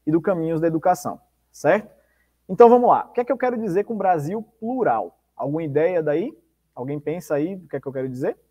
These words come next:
Já ouviu essa expressão em algum lugar? Plural, lá na língua portuguesa,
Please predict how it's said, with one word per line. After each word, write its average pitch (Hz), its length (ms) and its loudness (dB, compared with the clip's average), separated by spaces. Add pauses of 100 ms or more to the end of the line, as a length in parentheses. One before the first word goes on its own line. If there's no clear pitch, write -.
(280)
Já 139 160 2
ouviu 147 220 4
essa 147 120 -4
expressão 147 460 -6
em 147 40 -4
algum 127 220 -6
lugar? 143 320 2 (720)
Plural, 208 880 2
lá 143 220 -6
na 170 100 -8
língua 147 240 -4
portuguesa, 139 840 -2